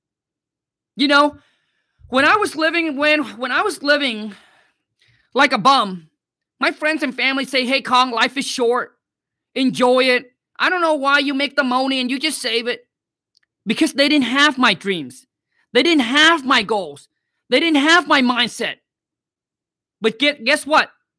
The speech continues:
I didn't say anything. I let them talk because I know you have the fun now, but one day I'll show you what is real fun. The real fun is going on vacation and don't have a time to come home.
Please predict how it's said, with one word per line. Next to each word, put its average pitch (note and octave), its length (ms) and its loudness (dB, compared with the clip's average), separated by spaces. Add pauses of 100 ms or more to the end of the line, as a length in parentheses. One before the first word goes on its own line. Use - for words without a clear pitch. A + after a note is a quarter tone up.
(120)
I C4 100 2
didn't E4 160 -4
say C4 280 -6
anything. B3+ 480 -2 (260)
I C#4 200 4
let C#4+ 200 0
them B3+ 160 -2
talk G#3+ 480 0 (680)
because G3+ 260 -6
I C#4 160 4
know D#4 460 4 (520)
you C#4 200 0
have D4 240 -2
the C4+ 80 -4
fun C#4+ 300 -2
now, B3 460 -2 (460)
but A3+ 160 0
one D#4+ 260 0
day D#4 360 2 (240)
I'll B3+ 140 2
show D#4 340 2
you F#3+ 360 -8 (260)
what C#4+ 200 0
is - 160 -6
real C#4+ 220 0
fun. D#3 380 -10 (460)
The A#3 100 4
real E4 280 4
fun F4 300 4
is C4 120 -4
going D#4 240 2
on D#4 160 2
vacation B3 720 0 (180)
and B3 160 -2
don't D4+ 180 4
have C#4 140 2
a A3+ 60 2
time C#4+ 400 2
to A#3 100 -12
come A#3+ 200 -4
home. A3+ 280 -2